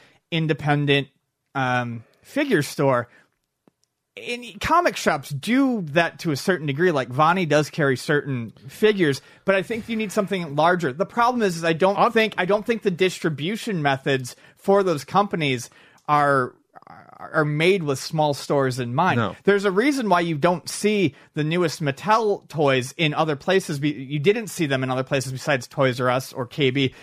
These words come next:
Speaker 1: is because I think they needed to order in such a quantity.
Speaker 2: They also got a lot of exclusives. K B used to have exclusive,
Speaker 1: Yeah.
Speaker 2: uh, like, X-Men figures. There was like, "Oh, this is the Weapon X version of the Wolverine figure."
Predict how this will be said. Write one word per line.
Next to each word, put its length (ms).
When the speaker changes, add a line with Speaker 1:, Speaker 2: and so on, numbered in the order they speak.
Speaker 1:
is 100
because 400
I 80
think 320
they 120
needed 300
to 60
order 400
in 100
such 260
a 40
quantity. 640
Speaker 2:
They 120
also 220
got 120
a 20
lot 140
of 40
exclusives. 420
K 180
B 100
used 120
to 40
have 80
exclusive, 440
Speaker 1:
Yeah. 100
Speaker 2:
uh, 40
like, 160
X-Men 400
figures. 340
There 60
was 100
like, 120
"Oh, 140
this 200
is 120
the 80
Weapon 380
X 340
version 440
of 140
the 80
Wolverine 480
figure." 420